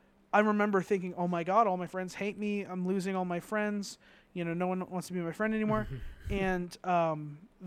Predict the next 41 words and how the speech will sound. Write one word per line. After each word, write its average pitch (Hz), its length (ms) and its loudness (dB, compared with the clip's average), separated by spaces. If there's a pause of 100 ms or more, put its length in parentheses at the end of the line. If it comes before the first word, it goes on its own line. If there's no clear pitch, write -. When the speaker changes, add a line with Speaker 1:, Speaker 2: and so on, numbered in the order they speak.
Speaker 1:
the 190 460 -4 (120)
thing 269 340 -2
that 226 200 2
sort 220 280 2
of 190 320 -4 (260)
wraps 196 320 0
around 196 240 0
back 180 200 0
to, 180 100 -4
like, 160 180 -4 (640)
how - 160 -2
do 226 60 0
you 196 100 -2
reach 185 220 -6
out 180 120 0
for 156 120 -10
help? 160 360 -2 (380)
Um, 170 480 4 (1080)
i-, - 60 -20 (180)
it's - 240 -4
difficult 233 520 2
to 233 80 -2
say. 240 400 2
Depends 202 300 0
on 208 100 4
what 202 100 2
it 190 80 -2
is. 202 200 4
Speaker 2:
Right. - 100 -4
Speaker 1:
But 175 260 -2
for 190 140 -4
this 214 240 0
particular 196 580 -2
instance, 190 540 -6 (500)
I 196 140 4
literally 208 400 4
just 208 160 -4
had 190 340 0
to 190 220 -6
say, 160 560 -4
like, 156 280 -10